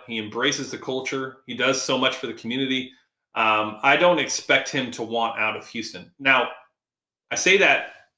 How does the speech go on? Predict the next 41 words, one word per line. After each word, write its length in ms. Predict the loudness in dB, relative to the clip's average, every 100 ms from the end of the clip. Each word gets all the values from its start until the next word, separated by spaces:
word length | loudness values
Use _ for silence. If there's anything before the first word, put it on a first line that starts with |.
| _
prior 280 | 4 6 6
to 140 | 4
us 260 | 4 0 -6
landing 300 | 0 0 0
another 240 | -2 -2
head 140 | -4 -4
coach, 320 | -4 -6 -4
right? 200 | -4 -4 -8 _ _ _ _ -4
I 40 |
mean, 140 | -2
if 100 | 0
we 180 | 2 4
go 460 | 6 6 4 0 -12 -2
Patriots 500 | 0 2 0 -2 -6
two 180 | -6 -4
point 160 | -4
oh 200 | -2 0
again 460 | -2 -2 -6 -8 -12 -6
and, 600 | -2 0 0 -4 -10 -14 -14
you 100 | -8
know, 340 | -6 -6 -10 _
the 80 | -10
results 480 | -6 -4 -2 -2 -2
are 80 | -4
the 100 | -4
same, 460 | -4 -4 -6 -8 -16 _ -8
I 60 |
mean, 200 | -6 -4
we're 120 | -4 0
talking 320 | 2 2 2
about 180 | 2 0
a 100 | 0
winner, 380 | -4 -4 -10 _ _ _ _ _ _ _ -10
a 40 | 0
guy 220 | 4 4
that 100 | 2
has 140 | -2
won 200 | -2 -2
his 120 | -2
entire 560 | -6 -8 -2 0 0 -2
life. 460 | -4 -4 -6 -18